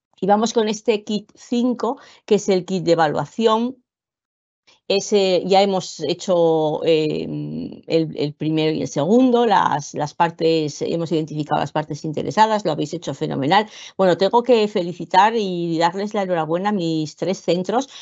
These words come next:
y saludarlos muy cariñosamente, porque también tuve la oportunidad de ver a algunas compañeras de, en el,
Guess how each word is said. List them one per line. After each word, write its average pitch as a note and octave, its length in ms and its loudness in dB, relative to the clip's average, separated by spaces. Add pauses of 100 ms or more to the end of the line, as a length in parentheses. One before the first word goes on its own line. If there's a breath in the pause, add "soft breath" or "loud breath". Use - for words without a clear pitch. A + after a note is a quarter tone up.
(120)
y F3 120 2
saludarlos E3+ 720 2
muy F#3 640 0
cariñosamente, G3 1080 2
porque G#3+ 220 -4
también F3+ 280 -4
tuve G3+ 160 0
la G3 80 2
oportunidad F#3 500 0
de F#3+ 100 2
ver F#3 200 4
a F3 180 6
algunas F3+ 640 -2
compañeras F#3 640 0
de, E3 540 0
en E3+ 160 0
el, D#3+ 580 2